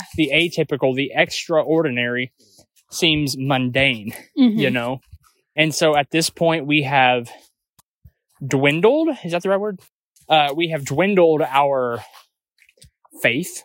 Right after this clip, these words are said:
Speaker 1: or our views or our struggles into nothing but tokens of, uh, attention.
Speaker 2: And I was gonna say my latest episode on my, on my podcast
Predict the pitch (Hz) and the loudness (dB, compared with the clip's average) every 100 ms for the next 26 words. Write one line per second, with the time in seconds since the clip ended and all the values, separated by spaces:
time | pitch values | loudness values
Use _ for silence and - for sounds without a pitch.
0 | _ 131 120 117 110 113 110 107 101 131 | _ -2 0 0 -2 -4 -6 -8 -10 -4
1 | 131 185 202 - - _ _ - 135 135 | -2 -2 -4 -10 -12 _ _ -2 2 2
2 | 123 120 - 156 190 131 127 123 - _ | 2 0 0 2 4 2 0 -2 -10 _
3 | _ _ _ - 175 165 165 156 156 170 | _ _ _ -4 -2 0 2 2 2 0
4 | 147 131 - - 151 143 135 127 - 139 | 0 -2 0 0 0 0 -2 -2 -2 4
5 | 135 120 113 - - _ _ - _ _ | 4 2 -4 -14 -18 _ _ -20 _ _
6 | _ - 139 139 139 233 175 110 - _ | _ 0 0 0 0 0 0 -6 -12 _
7 | - _ _ _ _ - 285 285 311 294 | -20 _ _ _ _ -4 -2 0 0 0
8 | 349 302 247 226 202 220 196 240 247 359 | 0 -2 -4 -6 -10 -14 -14 -2 2 2
9 | 339 - 226 254 233 208 233 262 214 - | 0 -4 -2 0 -2 0 0 0 -2 -6
10 | - 254 262 214 240 277 196 185 185 185 | -4 -2 0 0 0 2 -2 -2 -4 -4
11 | - | -6